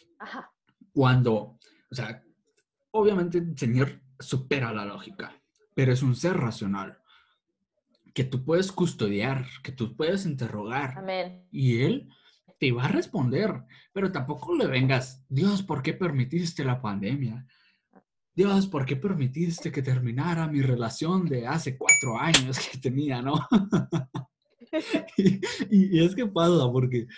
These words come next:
Speaker 2: cuando nosotros estamos en una parte crucial de nuestros
Speaker 1: Ujú.
Speaker 2: sentimientos,
Speaker 1: Ujú.
Speaker 2: tratamos de
Speaker 1: <laughs>
Speaker 2: buscarle
Speaker 1: Tal cual.
Speaker 2: cualquier razón a Dios para culparlo, ¿no?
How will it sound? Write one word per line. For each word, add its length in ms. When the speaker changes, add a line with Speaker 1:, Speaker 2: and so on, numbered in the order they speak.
Speaker 2:
cuando 300
nosotros 420
estamos 340
en 100
una 340
parte 340
crucial 480
de 120
nuestros 680
Speaker 1:
Ujú. 20
Speaker 2:
sentimientos, 880
Speaker 1:
Ujú. 200
Speaker 2:
tratamos 440
de 60
Speaker 1:
<laughs> 100
Speaker 2:
buscarle 140
Speaker 1:
Tal 100
cual. 200
Speaker 2:
cualquier 320
razón 340
a 80
Dios 260
para 240
culparlo, 600
¿no? 240